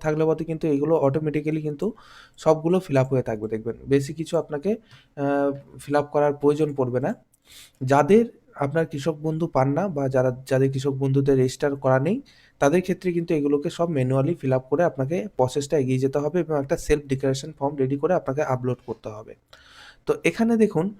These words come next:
আহ, যেহেতু কৃষকের এখানে রেজিস্টার আছে কৃষক বন্ধুতে, তাই এখানে ইয়েস করব, ইয়েস করে এগিয়ে যাব। সর্বপ্রথম এখানে আমাদের আধার ভেরিফিকেশন কমপ্লিট সেটা লিখেছে দেখুন, এখানে ওকে করে দেবো। তো ইয়েস করার পর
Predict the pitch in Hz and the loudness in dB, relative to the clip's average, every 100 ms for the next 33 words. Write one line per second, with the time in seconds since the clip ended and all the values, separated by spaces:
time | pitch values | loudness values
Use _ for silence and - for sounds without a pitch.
0 | _ - _ _ 135 139 143 180 180 196 | _ -20 _ _ 0 2 4 2 4 4
1 | 185 156 - 165 175 175 175 - 151 151 | 4 -2 -6 0 2 2 0 0 -2 0
2 | 165 160 - 135 135 143 139 175 165 160 | 0 -2 -2 4 4 4 2 2 2 0
3 | 185 143 147 147 151 165 214 220 151 135 | -8 -4 -4 -4 -4 0 0 2 2 2
4 | 147 180 131 135 135 - 156 247 294 _ | -2 -2 4 4 4 2 2 0 -4 _
5 | 131 143 143 - 143 - 135 123 113 104 | 2 4 4 2 2 2 0 0 0 -4
6 | 107 - - - _ - 165 175 190 190 | -8 -16 -20 -20 _ 2 2 4 0 -2
7 | 147 156 160 156 160 156 135 143 151 151 | -2 0 0 2 0 2 2 2 0 -2
8 | 156 147 160 143 135 147 160 160 151 139 | -4 -6 -6 -2 -2 -2 -2 2 2 2
9 | 135 151 151 156 220 220 135 143 139 139 | 0 -2 -4 -2 -4 -4 -4 -2 0 0
10 | 143 147 147 139 131 - _ _ _ _ | 0 0 2 2 2 -2 _ _ _ _
11 | 175 143 139 165 - 196 208 202 202 | -2 0 2 2 2 4 4 4 4